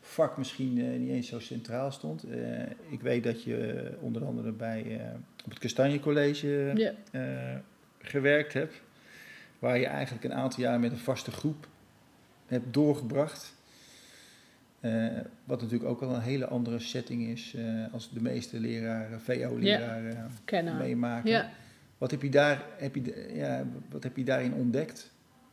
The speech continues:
Speaker 1: in dit opzicht?
Speaker 2: Nou, wat ik daar ontdekt heb, is dat je, eh, echt voor de volle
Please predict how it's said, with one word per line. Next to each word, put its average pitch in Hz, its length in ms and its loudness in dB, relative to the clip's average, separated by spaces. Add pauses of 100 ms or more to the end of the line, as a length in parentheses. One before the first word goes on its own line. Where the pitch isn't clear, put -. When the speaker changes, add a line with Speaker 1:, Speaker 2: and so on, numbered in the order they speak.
(140)
Speaker 1:
in 131 160 2
dit 123 200 0
opzicht? - 520 -4 (600)
Speaker 2:
Nou, 190 240 6
wat 202 140 10
ik 208 140 8
daar 190 180 8
ontdekt 214 380 8
heb, 202 160 6
is 196 180 8
dat 190 220 4
je, 180 120 2
eh, 180 540 0 (140)
echt 226 340 6
voor 202 160 4
de 185 80 6
volle 202 600 8